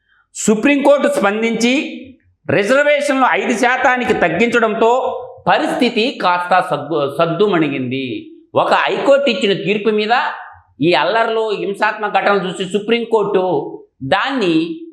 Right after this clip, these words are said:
మళ్ళీ పరిశీలించి ఐదు శాతం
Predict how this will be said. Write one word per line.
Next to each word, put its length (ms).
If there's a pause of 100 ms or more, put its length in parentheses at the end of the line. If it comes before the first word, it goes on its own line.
(960)
మళ్ళీ 420 (180)
పరిశీలించి 960 (180)
ఐదు 280
శాతం 560